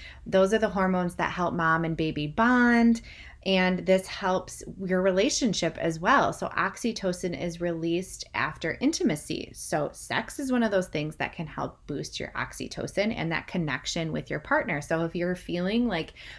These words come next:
you're just butting heads, sometimes it's good to relieve some of that tension with intimacy because it'll help to boost the oxytocin, that feel-good love hormone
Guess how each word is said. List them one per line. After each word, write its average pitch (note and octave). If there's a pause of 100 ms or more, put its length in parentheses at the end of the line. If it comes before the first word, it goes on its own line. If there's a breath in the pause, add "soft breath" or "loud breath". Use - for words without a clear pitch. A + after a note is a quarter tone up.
(160 loud breath)
you're F#3
just E3+
butting F3
heads, E3 (300 loud breath)
sometimes G3
it's F#3+
good F#3
to G3+
relieve F3
some E3
of E3
that -
tension A3+
with E3+
intimacy E3+
because F3+
it'll F3
help A3+
to E3+
boost F#3+
the F3
oxytocin, E3
that D3
feel-good E3
love E3
hormone D#3+